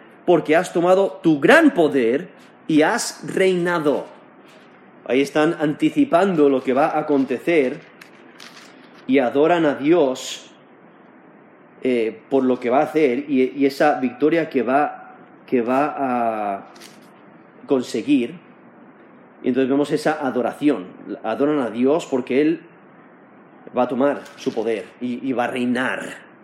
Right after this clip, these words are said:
Y eso es lo que está aconteciendo. Eso, eso es lo que nos está,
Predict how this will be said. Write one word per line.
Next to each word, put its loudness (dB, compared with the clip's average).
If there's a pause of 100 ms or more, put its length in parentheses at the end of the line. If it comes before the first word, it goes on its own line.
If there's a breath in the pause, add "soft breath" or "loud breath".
(240)
Y -4
eso 0
es 2
lo 2
que 0
está 0
aconteciendo. -2
Eso, -4
eso -4
es -10
lo 2
que -2
nos -2
está, -2